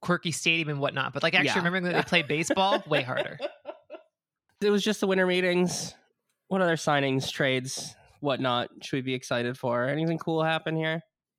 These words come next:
Speaker 1: Uh, it's, it was, it's, we're in, like, kind of a lull after all the big signings went through. Uh, did we
Speaker 2: Mm-hmm.
Speaker 1: actually say who,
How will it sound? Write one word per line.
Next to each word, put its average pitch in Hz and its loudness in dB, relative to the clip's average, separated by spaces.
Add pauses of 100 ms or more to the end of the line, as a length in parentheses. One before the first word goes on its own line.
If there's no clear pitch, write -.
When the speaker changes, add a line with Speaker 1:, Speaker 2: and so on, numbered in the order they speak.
Speaker 1:
Uh, 330 2
it's, - -6
it 254 -4
was, 226 -4
it's, 233 -6
we're 233 -2
in, 269 -2
like, 247 -2
kind 226 0
of - -
a 220 2
lull 190 0
after 165 0
all 160 2
the 156 -4
big 147 -6
signings 147 -4 (600)
went 151 -4
through. 127 -2 (260)
Uh, - -6
did 143 -2
we 196 4
Speaker 2:
Mm-hmm. 226 4
Speaker 1:
actually 226 0
say 202 -2 (100)
who, 190 -4